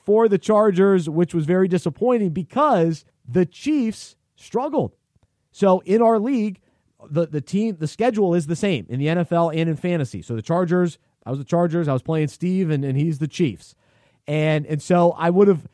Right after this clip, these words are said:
I still, I still would have lost, but it would have been more interesting. It would have come down to the wire. But you hate to have a zero. Justin Herbert came in and played really well. And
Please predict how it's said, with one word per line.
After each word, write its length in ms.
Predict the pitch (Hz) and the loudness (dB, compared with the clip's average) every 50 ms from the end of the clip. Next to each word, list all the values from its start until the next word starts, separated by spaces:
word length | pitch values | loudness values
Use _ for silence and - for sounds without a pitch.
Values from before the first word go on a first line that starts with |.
| _ - - | _ -12 -8
I 80 | 135 | -6
still, 320 | 143 - 165 156 147 139 - - | -4 -2 0 0 0 -2 -4 -6
I 80 | 113 | -8
still 160 | 110 - 120 110 | -6 -6 -6 -6
would 100 | 104 92 | -6 -6
have 80 | 90 | -8
lost, 360 | 85 78 76 76 78 - _ _ | -10 -10 -12 -12 -14 -16 _ _
but 220 | - 120 113 - - _ _ _ _ _ - | -6 -6 -6 -6 -10 _ _ _ _ _ -2
it 80 | 170 | 2
would 140 | 175 180 180 | 4 4 4
have 60 | 175 | 4
been 120 | 160 170 156 | 2 0 0
more 280 | 156 147 151 143 139 | 2 2 2 0 0
interesting. 540 | 135 143 139 120 - 131 120 - 139 123 120 | -2 -4 -6 -4 -4 -8 -6 -4 -4 -4 -4
It 60 | 123 | -2
would 100 | 131 135 | -2 -2
have 80 | 127 120 | -4 -2
come 140 | - 131 127 | -4 -4 -4
down 160 | 127 123 123 | -4 -4 -4
to 40 | 120 | -4
the 60 | 113 | -4
wire. 380 | 113 123 131 123 110 104 95 90 | -2 -2 -2 -2 -4 -4 -6 -6
But 140 | 117 143 | -6 -6
you 100 | 143 143 | -4 -2
hate 220 | 147 175 185 180 - | 0 0 0 0 0
to 60 | 156 | -2
have 180 | 151 160 151 131 | -2 0 -2 -2
a 80 | 123 | -4
zero. 580 | 117 104 131 151 151 139 123 117 110 107 101 - _ _ _ _ _ - | -4 -2 0 0 0 0 0 -2 -2 -4 -6 -8 _ _ _ _ _ -10
Justin 300 | 113 147 139 - 127 117 | -6 -6 -6 -4 -4 -2
Herbert 300 | 131 147 147 135 127 - | -2 -2 -2 -2 -4 -6
came 200 | - 135 127 117 | -6 -6 -4 -4
in 100 | 117 113 | -4 -4
and 80 | 110 95 | -4 -4
played 180 | - 120 107 | -4 -4 -4
really 200 | 104 117 113 95 | -4 -4 -4 -6
well. 300 | 92 104 117 101 - - _ _ _ _ _ _ _ _ _ - | -6 -8 -8 -10 -12 -14 _ _ _ _ _ _ _ _ _ -6
And 400 | 117 123 123 123 123 120 113 | -4 -4 -2 -2 -2 -4 -6